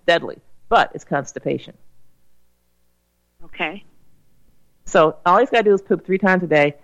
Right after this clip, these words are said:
Speaker 1: and in his case, probably extra strength, which we have in stock, would be the better thing to do.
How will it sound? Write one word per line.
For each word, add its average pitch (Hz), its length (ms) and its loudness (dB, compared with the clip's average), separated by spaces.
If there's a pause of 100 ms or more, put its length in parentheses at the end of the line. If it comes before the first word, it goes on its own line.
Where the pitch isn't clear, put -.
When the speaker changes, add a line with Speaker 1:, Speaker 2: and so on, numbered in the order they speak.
(280)
Speaker 1:
and 170 120 2
in 175 80 4
his 196 200 2
case, 185 300 0
probably 180 380 2
extra 160 280 -4
strength, 170 420 -2
which - 140 -10
we 151 100 -2
have 147 160 2
in 151 80 -2
stock, 139 400 -2
would 143 100 -4
be 143 100 2
the 139 100 -2
better 135 240 0
thing 131 240 -4
to - 40 -4
do. 120 260 0